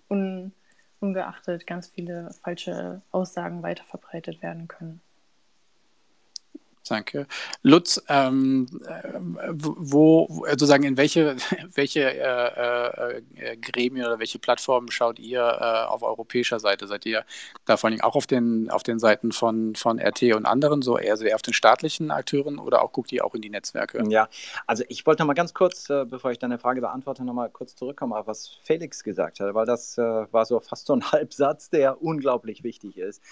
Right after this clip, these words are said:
Speaker 3: Und dass wir natürlich diese Dinge wirklich absolut auseinanderdröseln müssen. Ja, die, die,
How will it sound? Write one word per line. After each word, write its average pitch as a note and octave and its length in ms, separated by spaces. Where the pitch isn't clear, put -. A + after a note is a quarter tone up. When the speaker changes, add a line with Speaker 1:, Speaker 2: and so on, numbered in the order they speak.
Speaker 3:
Und A#2 160
dass - 140
wir C3+ 80
natürlich C3+ 460
diese A#2 240
Dinge B2 340
wirklich A#2 420
absolut A2 680
auseinanderdröseln G#2 1080
müssen. - 440
Ja, A2+ 160
die, G#2+ 360
die, G2+ 380